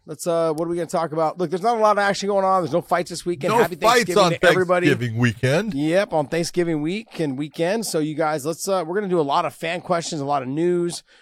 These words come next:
Speaker 1: We're gonna have a lot of fun. And, uh, we've got some announcements coming up, too, uh, that we're gonna have for next week's show because there is no fights this weekend. So we're gonna talk about for next week's announcements. Uh,
Speaker 2: You wanna hear
Speaker 1: what
Speaker 2: an
Speaker 1: else we got?
Speaker 2: announcement? I got an announcement
Speaker 1: What's it?
Speaker 2: for you.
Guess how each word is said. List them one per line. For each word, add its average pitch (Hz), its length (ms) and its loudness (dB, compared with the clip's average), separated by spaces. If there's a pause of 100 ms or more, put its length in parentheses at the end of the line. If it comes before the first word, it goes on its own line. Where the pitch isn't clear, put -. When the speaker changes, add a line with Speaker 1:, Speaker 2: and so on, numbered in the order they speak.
(140)
Speaker 1:
We're 165 80 -4
gonna 160 80 2
have 147 60 -2
a 147 40 -2
lot 151 140 2
of 135 80 -8
fun. 170 540 0 (340)
And, 139 200 -6
uh, 139 140 0
we've 135 100 -6
got 147 140 -4
some 160 120 -4
announcements 160 500 -2
coming 160 260 -2
up, 151 160 -2
too, 180 300 -2
uh, 143 220 2
that 127 120 -10
we're 127 120 -10
gonna 143 120 -6
have 139 240 -6
for - 60 -12
next 143 260 -8
week's 151 180 -8
show 156 200 -2
because 143 380 -6
there 156 180 0
is 139 160 -4
no 147 140 -4
fights 139 300 -6
this 135 160 -12
weekend. 147 300 -8
So 131 100 -10
we're 131 80 -8
gonna 123 100 -10
talk 131 140 -8
about 120 220 -10
for 123 120 -10
next 120 220 -14
week's 127 200 -16
announcements. - 460 -16 (720)
Uh, 135 180 -4
Speaker 2:
You 180 60 8
wanna 185 140 8
hear 196 120 8
Speaker 1:
what 180 80 4
Speaker 2:
an 143 120 0
Speaker 1:
else 170 300 4
we 196 40 0
got? 220 80 6
Speaker 2:
announcement? 226 140 -2 (220)
I 123 40 -14
got 165 160 6
an 143 100 2
announcement 143 400 0
Speaker 1:
What's 120 80 -6
it? 202 60 4
Speaker 2:
for 113 120 2
you. 92 160 -8